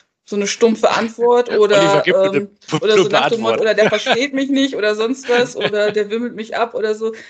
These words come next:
Speaker 1: ich dann also denke, „Na ja, also man muss halt schon so ein bisschen aufpassen, dass es schon noch so ein respektvoller Umgang ist, beziehungsweise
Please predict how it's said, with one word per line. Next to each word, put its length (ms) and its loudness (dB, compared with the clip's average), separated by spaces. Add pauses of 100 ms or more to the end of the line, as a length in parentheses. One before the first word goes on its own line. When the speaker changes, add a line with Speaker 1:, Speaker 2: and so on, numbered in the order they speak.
(140)
Speaker 1:
ich 80 -14
dann 160 -6
also 220 -4
denke, 280 -2
„Na 100 -4
ja, 160 -2
also 160 -4
man 120 -6
muss 120 -4
halt 140 0
schon 160 -6
so 60 -4
ein 60 -6
bisschen 220 -8
aufpassen, 560 0
dass 200 -8
es 160 -10
schon 180 -2
noch 120 -4
so 140 -10
ein 100 -4
respektvoller 1120 0
Umgang 480 -2
ist, 300 0
beziehungsweise 920 -2